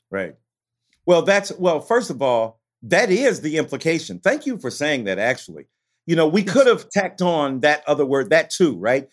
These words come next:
Speaker 1: We
Speaker 2: Yes.
Speaker 1: could have said that this prepositional phrase or whatever, you know, would have been clarifying. Although
Speaker 2: Yes.
Speaker 1: you and I both know that it still would have been some white lives matter people going,
Speaker 2: Yeah.
Speaker 1: "Nope, nope, nope, blue lives and black."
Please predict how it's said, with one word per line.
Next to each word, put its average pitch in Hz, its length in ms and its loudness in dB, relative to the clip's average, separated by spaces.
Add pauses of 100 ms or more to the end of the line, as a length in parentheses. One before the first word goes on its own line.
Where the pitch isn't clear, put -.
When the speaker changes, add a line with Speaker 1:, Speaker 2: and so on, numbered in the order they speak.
(120)
Speaker 1:
We 160 60 -6
Speaker 2:
Yes. 160 120 -6
Speaker 1:
could 226 120 4
have 190 100 0
said 170 320 0
that 127 120 -10
this 165 160 -4
prepositional 156 600 -4
phrase 143 320 -4
or 117 60 -6
whatever, 139 480 -2 (200)
you 165 100 -2
know, 151 100 2
would 151 200 0
have 113 140 -4
been 139 240 0
clarifying. 135 960 -2 (320)
Although 147 420 0
Speaker 2:
Yes. 104 100 -18
Speaker 1:
you 170 200 -2
and 139 80 0
I 117 120 0
both 123 320 -2
know 80 280 -8 (480)
that 127 400 0
it 131 180 -10
still 147 320 0
would 131 120 0
have 110 100 -4
been 127 220 0
some 117 200 -6
white 120 260 -2
lives 113 340 -4
matter 117 240 -6
people 113 300 -10
going, 113 320 -6
Speaker 2:
Yeah. 123 100 -2
Speaker 1:
"Nope, 127 180 -8
nope, 120 240 -8
nope, 117 240 -6
blue 123 160 -6
lives 117 240 0
and 104 80 -10
black." 107 180 -4